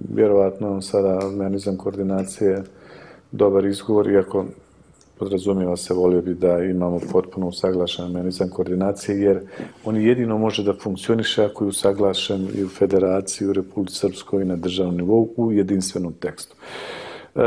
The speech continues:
na prošlom samitu u Beču prošle godine, na kojem sam bio i ja, e, Evropska komisija je dozvolila Bosni i Hercegovini da bude dio rješenja u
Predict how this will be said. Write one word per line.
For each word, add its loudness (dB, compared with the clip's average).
na 2
prošlom 2
samitu -2
u 0
Beču 2
prošle -4
godine, 4
na -2
kojem 0
sam -6
bio 4
i 0
ja, 0
e, -2
Evropska -2
komisija 0
je 4
dozvolila 6
Bosni -2
i -4
Hercegovini 0
da 2
bude 2
dio 2
rješenja 0
u 0